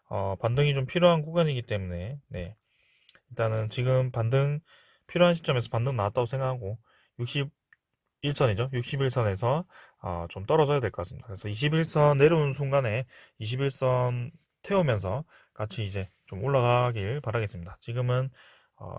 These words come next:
딱히 뭔가 보이진 않네요, 패턴이. 자, 그래서 요 정도라고 넘어가도록 하겠습니다. 자, 그래서 지금 전체적으로 뭐 액세스 바이오, 휴마시스 그렇고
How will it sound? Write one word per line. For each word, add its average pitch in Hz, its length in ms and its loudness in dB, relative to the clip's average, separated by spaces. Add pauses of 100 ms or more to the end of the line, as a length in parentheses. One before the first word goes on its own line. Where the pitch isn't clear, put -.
(140)
딱히 143 600 -2 (140)
뭔가 110 560 0
보이진 143 320 4
않네요, 92 360 -2 (140)
패턴이. 110 580 -4 (400)
자, - 200 -20
그래서 98 240 -10
요 98 60 -6
정도라고 131 640 2
넘어가도록 127 500 0
하겠습니다. 90 480 -8 (1300)
자, 135 320 6
그래서 156 360 2
지금 156 320 -2
전체적으로 165 600 4
뭐 110 160 2
액세스 147 320 -2
바이오, 131 340 2
휴마시스 143 520 -4
그렇고 120 440 -2